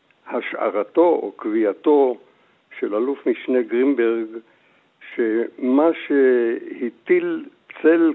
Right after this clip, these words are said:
כזה כבד על כל המערכה הזאת היה מספר ההרוגים. מבלי להיכנס לפרטים, איך נלחמו, איך התנהלה הלחימה ואיך התנהגו החיילים.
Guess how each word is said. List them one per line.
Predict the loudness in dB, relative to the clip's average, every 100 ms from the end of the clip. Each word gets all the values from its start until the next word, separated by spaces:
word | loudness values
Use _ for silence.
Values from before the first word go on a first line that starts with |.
| 0
כזה | -4 -2 -4
כבד | -4 -6 -4 2 4 2 -8 _ _ _ _ _ _
על | -4 -2 -2 -4
כל | 0 2 2
המערכה | 2 2 0 0 -2 -4 -2 0
הזאת | 0 0 0 0 -4
היה | -2 2 2 0 -8 _ -4
מספר | -4 -4 0 2 2
ההרוגים. | 2 0 -2 -8 -8 -10 -12 -20 _ _ _ _ _ _ _ _ -2
מבלי | 0 2 4 4
להיכנס | 4 0 2 6 8 6 4 0
לפרטים, | 0 0 -2 -2 2 4 6 6 2 -2 -10 -2
איך | 2 2 2 2
נלחמו, | 2 2 0 2 4 4 2 2
איך | 0 -2 -4 -4 -2 -2
התנהלה | -2 2 2 2 2 2
הלחימה | 0 -2 -2 -2 0 -4 -8 _ _ _ _ _ _ _ _ _ 2
ואיך | 2 2 -2 -12 -2 -2 0
התנהגו | -2 0 0 0 0 0
החיילים. | 0 -4 -6 -6 -8